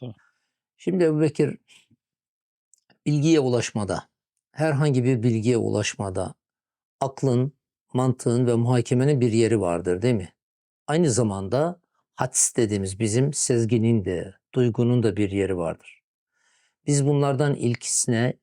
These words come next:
Speaker 2: yani akıl, mantık ve muhakemeyi esas alan anlayışa, zihniyete, felsefede meşaiyyunlar diyoruz. Diğeri ise işrakiyunlar diyoruz. Hadis dediğimiz sadece ve sadece sezgiyi, duyguyu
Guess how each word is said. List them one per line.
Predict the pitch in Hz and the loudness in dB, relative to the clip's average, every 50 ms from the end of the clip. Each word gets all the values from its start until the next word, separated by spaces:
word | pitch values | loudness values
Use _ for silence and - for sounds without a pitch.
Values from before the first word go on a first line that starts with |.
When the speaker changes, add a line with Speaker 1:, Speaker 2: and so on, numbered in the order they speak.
| _ - - | _ -6 -4
Speaker 2:
yani | 110 113 113 113 | -4 -2 -2 -4
akıl, | - - 113 - - - 131 120 | -6 -6 -8 -6 -2 -2 0 2
mantık | 117 117 117 113 - - 110 - - - | 2 2 2 0 0 -2 -4 -4 -2 -2
ve | 117 110 107 110 113 - - - - - _ _ - | -2 0 0 -2 -4 -8 -12 -20 -20 -20 _ _ -6
muhakemeyi | 107 123 - - 131 120 - - 131 117 113 113 120 131 139 | -6 -4 0 0 0 0 0 0 0 0 2 2 2 2 0
esas | - - - - - 117 - - - | 0 -2 -2 0 0 0 -2 -2 -4
alan | - 123 127 127 120 120 117 110 110 - _ _ _ _ _ - | -2 -2 0 0 2 2 0 -2 -4 -6 _ _ _ _ _ -4
anlayışa, | 135 135 127 117 110 107 104 - - - 107 95 95 101 | -2 -2 0 0 0 -2 -2 -2 -4 -4 -4 -4 -4 -4
zihniyete, | 101 95 123 120 101 123 120 110 107 107 - - 113 110 117 - - | -2 0 0 0 2 2 2 2 0 0 -2 -2 -2 0 -2 -2 -4
felsefede | - - 120 110 - - 110 104 117 113 131 | -4 -2 -2 0 0 0 0 0 0 0 2
meşaiyyunlar | 120 110 104 - - - 120 101 98 107 107 107 104 101 104 107 110 110 101 90 | 0 0 -2 -2 -4 -2 -2 0 0 0 0 -2 -2 -2 -2 0 -2 -2 -2 -4
diyoruz. | 90 92 95 - 156 - - _ _ _ _ _ _ _ _ _ - - | -4 -4 -2 -2 -4 -4 -8 _ _ _ _ _ _ _ _ _ -2 0
Diğeri | 156 151 131 113 | 2 2 2 2
ise | 107 98 - - 117 120 139 147 - _ _ _ _ _ _ - | -2 -4 -4 -4 -2 0 -2 -2 -4 _ _ _ _ _ _ -6
işrakiyunlar | - - - - 151 131 123 - - 135 123 120 117 117 113 110 101 95 | -4 -4 0 0 0 0 0 -2 0 0 2 2 2 2 0 0 -2 -2
diyoruz. | 104 87 82 98 95 - - - _ _ | -4 -6 -6 -8 -10 -16 -20 -20 _ _
Hadis | _ - 131 117 - - - - | _ -6 -6 -4 -2 -4 -2 -2
dediğimiz | - 101 92 104 95 92 104 123 131 - | -2 -4 -4 -4 -6 -6 -4 -4 -4 -4
sadece | - - 156 147 143 120 123 110 - 117 104 | -4 -2 -2 -2 0 0 -2 -2 0 0 0
ve | 101 104 | 0 -2
sadece | 101 - - 101 98 98 104 101 101 131 131 139 135 - _ _ _ _ _ - | -4 -2 -4 -4 -2 -2 -4 -4 -2 0 0 0 -2 -4 _ _ _ _ _ -10
sezgiyi, | - - - 143 123 113 113 110 - 110 101 95 107 110 120 | -6 -2 0 0 0 0 -2 0 0 0 0 0 -2 0 2
duyguyu | 131 123 117 107 120 123 123 123 110 | 2 2 2 2 2 2 2 2 0